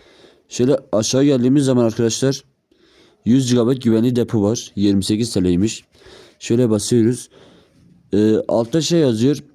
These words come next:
Altta hediye otuz gün Instagram, Twitter ve Facebook'ta geçerli bir gigabayt internet var. Evet bu doğru, bir gigabayt internet veriyor size. Ama bu bir gigabayt internet bittiği zaman arkadaşlar bu sefer sınırsız oluyor. Vodafone bug'a girmiş.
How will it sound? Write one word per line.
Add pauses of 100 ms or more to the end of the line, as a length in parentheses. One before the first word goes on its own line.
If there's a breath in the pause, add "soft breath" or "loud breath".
(540)
Altta
hediye
otuz
gün
Instagram,
Twitter
ve
Facebook'ta
geçerli
bir
gigabayt
internet
var. (580 loud breath)
Evet
bu
doğru,
bir
gigabayt
internet
veriyor
size. (640 loud breath)
Ama
bu
bir
gigabayt
internet
bittiği
zaman
arkadaşlar (800 soft breath)
bu
sefer
sınırsız
oluyor.
Vodafone
bug'a
girmiş.